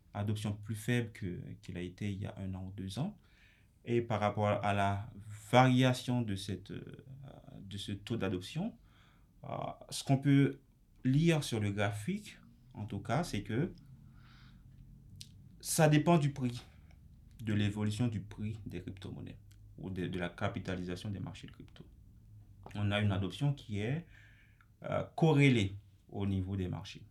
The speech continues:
Donc, euh, s-, la première interprétation, c'est que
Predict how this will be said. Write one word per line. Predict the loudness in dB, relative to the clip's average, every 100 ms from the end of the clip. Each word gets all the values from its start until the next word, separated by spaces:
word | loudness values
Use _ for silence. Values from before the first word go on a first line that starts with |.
| -14
Donc, | -12 -12 -16 -20 -20 -20 -20 _ _ -8
euh, | -6
s-, | -4 -6 -8 -10 -12 -14 -6
la | 2 4 4
première | 6 6 8 6
interprétation, | 4 2 0 0 2 0
c'est | 0 -4
que | -2 -2 -2